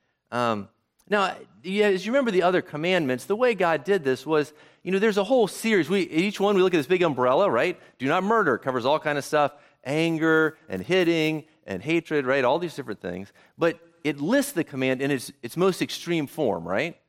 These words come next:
"Do not murder." And it covers everything under it, right? So "do not commit adultery" is the most extreme. It covers "do not lust," covers pornography, all kind of, right? All smaller things along that spectrum.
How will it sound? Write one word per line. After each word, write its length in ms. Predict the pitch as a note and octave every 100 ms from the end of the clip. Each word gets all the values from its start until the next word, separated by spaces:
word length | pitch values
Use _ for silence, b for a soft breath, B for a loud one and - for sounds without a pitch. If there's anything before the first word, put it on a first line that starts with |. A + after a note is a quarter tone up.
| _ _ -
"Do 120 | D3
not 200 | F3+ D3+
murder." 380 | C3+ C3 F#2 - _ _ -
And 80 |
it 60 | B2+
covers 340 | - G3 E3+
everything 500 | B2+ D3 E3+ D#3+ E3 D3
under 280 | D3+ A2+
it, 180 | E2+ - - _ _ _
right? 180 | F#2+ A#2
So 80 | -
"do 120 | B2
not 120 | E3
commit 160 | E3 D#3+
adultery" 680 | B2+ B2 F3+ G#3 - A2 E3
is 120 | C3+
the 180 | C3 A2+ B B -
most 280 | E3+ E3+
extreme. 540 | D3+ - - C4+ A3 G3
It 80 | F3+
covers 380 | E3 E3 D#3+
"do 60 | D3+
not 140 | D#3+
lust," 580 | G#2+ A2 A2+ A#2 - - b b
covers 180 | - D3+
pornography, 500 | - F#2+ F#2+ G2 -
all 120 | D#3+
kind 160 | F#3+ D#3+
of, 60 | B2+
right? 240 | C3+ A#2 - _ -
All 340 | F3 F3+ -
smaller 500 | - - F3+ G3 F3+
things 320 | C#3 C#3 C3+
along 240 | A#2+ A#2 A2
that 140 | C#3+
spectrum. 420 | - F#3 - -